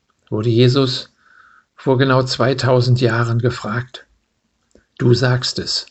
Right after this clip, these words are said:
Da", antwortete er und unterschrieb damit sein Todesurteil. Wenn wir nicht die gleiche Sprache sprechen, können wir Bomben werfen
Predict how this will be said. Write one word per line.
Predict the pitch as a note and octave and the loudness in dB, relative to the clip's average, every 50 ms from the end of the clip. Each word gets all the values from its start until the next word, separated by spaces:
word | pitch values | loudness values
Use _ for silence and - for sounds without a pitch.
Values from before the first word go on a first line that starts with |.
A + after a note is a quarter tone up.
| _ _ _ _ _ _ _ _ - | _ _ _ _ _ _ _ _ -4
Da", | A#2 A#2 A#2+ A#2 G#2 - - _ _ _ _ _ _ _ _ _ | -2 -2 0 -2 -4 -6 -10 _ _ _ _ _ _ _ _ _
antwortete | - A#2+ G#2 G#2 A2 A2 A#2 A2+ C3 B2 C3 D3 | -6 -4 -4 -4 -4 -4 -4 -4 -4 -2 -2 0
er | C#3+ C#3+ C#3 C#3 B2+ B2+ - - - - | 2 2 2 2 0 -2 -6 -12 -10 -4
und | - C3+ - | -2 -2 0
unterschrieb | - C3 A#2+ C#3 B2+ B2 - - - D3+ D3+ D3 D3 - | 0 2 2 4 2 2 2 2 2 2 2 2 0 -2
damit | C#3 C3 B2+ B2+ C3 B2+ B2+ | 0 2 2 2 2 0 -2
sein | - - B2 A#2+ B2+ B2 | -6 -6 -4 -2 -2 -2
Todesurteil. | B2 B2 A#2+ A2 G2 F#2+ F#2+ - - - - - - - - - _ _ _ _ _ _ _ _ _ _ _ _ _ _ _ _ _ _ _ _ _ _ _ _ _ _ - - - - - - - - | -2 -4 -6 -6 -6 -8 -10 -12 -14 -14 -14 -14 -14 -14 -14 -16 _ _ _ _ _ _ _ _ _ _ _ _ _ _ _ _ _ _ _ _ _ _ _ _ _ _ -20 -20 -20 -20 -20 -20 -20 -6
Wenn | - C3 B2+ B2+ | -2 2 4 6
wir | C3 C3+ C3 | 6 6 4
nicht | D#3+ D#3+ - - - | 2 0 -2 -4 -6
die | D3 B2+ | -6 -2
gleiche | C3+ C3 B2+ D3 D3 B2+ C#3+ B2+ | 0 2 2 2 2 0 0 0
Sprache | - - - - A2+ B2 D3+ D#3 C#3 A#2+ F#2+ | -2 -2 -4 -4 -4 -2 -2 -2 -2 -2 -4
sprechen, | F#2 - - A#2+ G#2 - - D3+ C#3 C#3 - - _ _ _ _ _ _ _ _ _ | -4 -4 -6 -6 -6 -6 -6 -6 -6 -8 -10 -16 _ _ _ _ _ _ _ _ _
können | - B2+ B2 A#2+ G#2+ | 2 2 4 4 4
wir | G#2+ F#2 | 2 2
Bomben | F2+ A#2 B2+ D3+ D3+ C3+ B2+ | 2 2 2 2 0 0 0
werfen | C3+ C3 C3 C3 B2+ - C3+ B2+ - - - | 0 0 0 -2 -2 -4 -4 -4 -4 -6 -10